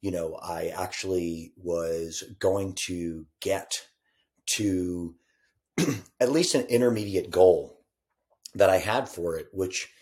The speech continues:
at that time, a lot of what I was doing was going out and servicing teams. I was working with doing, I was doing workshops with teams. I was coaching coaches on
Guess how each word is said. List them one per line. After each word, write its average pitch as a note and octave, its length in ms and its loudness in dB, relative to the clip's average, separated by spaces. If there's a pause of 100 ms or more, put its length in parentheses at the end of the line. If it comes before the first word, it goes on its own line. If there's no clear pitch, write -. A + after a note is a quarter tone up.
(140)
at - 140 -4
that B2+ 200 2
time, F2+ 540 -4
a F#2 100 -4
lot F2+ 320 0
of F2+ 140 -4
what F2+ 160 4
I E2+ 80 -2
was E2+ 180 -6
doing F2 480 -6
was D#2+ 540 -4 (320)
going E2+ 320 -2
out D#2 340 -10
and E2 880 -8
servicing F2 540 -2
teams. D2+ 420 -10
I D#2 80 -10
was D#2 160 -14
working E2+ 600 -6 (420)
with E2+ 240 0 (340)
doing, F#2+ 300 -2 (100)
I B2 40 -6
was A2 100 -4
doing B2 180 4
workshops A2 500 2
with G2+ 140 -4
teams. G2 480 -4
I F#2 60 -6
was F2 100 -8
coaching G2+ 400 0
coaches F#2+ 480 -2
on F2+ 280 -6